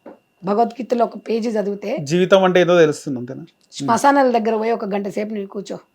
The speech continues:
Speaker 2: Hmm.
Speaker 1: జీవితం ఏందనేది నీకు తెలిసిపోతుంది. ఒక రోజు మొత్తం నువ్వు మనిషి కాలేవు. ఈ, ఈ డబ్బు, ఇది, ఇవన్నీ దేహం ఒక్కరోజు ఇంట్లో ఉంచుకోలేడు బాడీని చనిపోతే.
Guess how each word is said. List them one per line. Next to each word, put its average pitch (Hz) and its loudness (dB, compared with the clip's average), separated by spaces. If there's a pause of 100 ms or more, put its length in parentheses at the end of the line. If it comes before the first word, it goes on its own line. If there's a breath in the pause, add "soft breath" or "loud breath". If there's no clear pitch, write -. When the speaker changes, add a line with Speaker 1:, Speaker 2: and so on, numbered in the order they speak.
(120)
Speaker 2:
Hmm. 135 -6 (760)
Speaker 1:
జీవితం 269 2
ఏందనేది 247 2
నీకు 240 -2
తెలిసిపోతుంది. 220 -4
ఒక 214 -4
రోజు 214 0
మొత్తం 247 -2
నువ్వు 214 -2
మనిషి 202 -4
కాలేవు. 190 -2 (1300)
ఈ, 214 -8 (240)
ఈ 226 -4
డబ్బు, 196 -4
ఇది, 202 -6
ఇవన్నీ 202 -6 (1300)
దేహం 208 -2 (680)
ఒక్కరోజు 214 0
ఇంట్లో 254 -2
ఉంచుకోలేడు 240 -2
బాడీని 185 -6 (200)
చనిపోతే. 180 -10